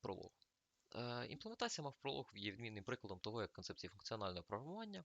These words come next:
можуть бути застосовані в рамках логічного. Суть МАП полягає в застосуванні функції до кожного елемента і, е, і тр-, е, в списку, трансформуючи кожен елемент відповідно до логіки функції.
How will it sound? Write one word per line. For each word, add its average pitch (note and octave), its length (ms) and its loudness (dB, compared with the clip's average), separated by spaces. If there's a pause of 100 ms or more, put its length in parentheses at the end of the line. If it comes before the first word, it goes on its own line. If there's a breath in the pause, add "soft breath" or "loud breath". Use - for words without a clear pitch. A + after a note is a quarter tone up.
можуть D3+ 220 -2
бути C3+ 220 -2
застосовані A#2 460 4
в F2+ 40 2
рамках G2+ 320 0
логічного. F2+ 500 -2 (680 loud breath)
Суть - 300 0
МАП E3+ 160 2 (280)
полягає G#2+ 280 8
в F2+ 60 0
застосуванні G2 420 2
функції F#2+ 280 -4
до G2 80 2
кожного A2 280 0
елемента G3+ 440 -2 (760 soft breath)
і, A#3+ 300 0 (340)
е, A2+ 360 -2 (1120)
і G2 140 -10 (160)
тр-, - 200 2
е, A#2 340 6
в - 80 2
списку, - 360 2
трансформуючи B2+ 580 2
кожен G#2+ 200 -2
елемент F3 360 2
відповідно B2 380 -2
до F#2+ 80 -2
логіки G2 340 2
функції. - 440 -2